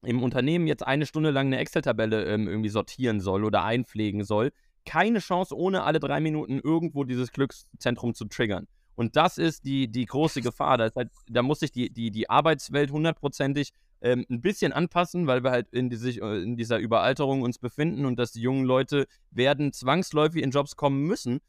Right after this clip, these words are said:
Und da ist dann die Frage, wie sehr muss sich die Arbeitswelt anpassen oder wie wer-, sehr müssen sich, müssen sich die jungen Leute anpassen. Aber ich glaube, dass wir da noch vor einem, vor einer ganz, ganz, ganz großen Problematik stehen werden. Ähm,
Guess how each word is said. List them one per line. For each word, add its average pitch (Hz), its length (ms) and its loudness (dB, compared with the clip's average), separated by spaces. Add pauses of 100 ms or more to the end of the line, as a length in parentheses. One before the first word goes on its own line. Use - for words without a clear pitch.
(140)
Und 120 120 0
da 127 60 4
ist 139 120 0
dann 151 120 2
die 147 80 -2
Frage, 156 440 0
wie 139 220 0
sehr 139 240 2
muss 143 180 0
sich 135 120 -4
die - 160 0
Arbeitswelt 180 460 2
anpassen 180 460 -2
oder 135 220 -2
wie 139 120 -2
wer-, 135 180 2
sehr 135 180 0
müssen 135 240 0
sich, 127 100 0
müssen 131 220 -4
sich 123 80 -6
die 123 80 -6
jungen 123 200 2
Leute 147 280 2
anpassen. 156 340 -2
Aber 123 260 2 (280)
ich 123 140 -10
glaube, 160 280 4
dass 151 220 -2
wir 143 80 0
da 147 160 2
noch 143 160 0
vor 131 260 -2
einem, 123 340 0
vor 131 140 -6
einer 117 160 0 (120)
ganz, 156 380 0
ganz, 139 280 0
ganz 127 300 -2
großen 123 360 -4
Problematik 113 540 0
stehen 98 340 -2
werden. 101 300 0 (360)
Ähm, 110 420 0